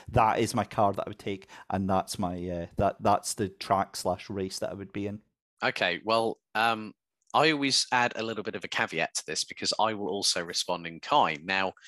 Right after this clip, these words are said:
Speaker 2: bearing in mind that the circuit that David has just mentioned is a, is on the bucket list of any motorsport commentator's, uh,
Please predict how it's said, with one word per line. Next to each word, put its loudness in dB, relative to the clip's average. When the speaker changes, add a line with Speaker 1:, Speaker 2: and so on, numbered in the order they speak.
Speaker 2:
bearing 8
in 2
mind 2
that -10
the -4
circuit -2
that -2
David -2
has -4
just -4
mentioned -6
is 2
a, -2
is 0
on 0
the -10
bucket -4
list -4
of -6
any -6
motorsport -4
commentator's, -2
uh, 0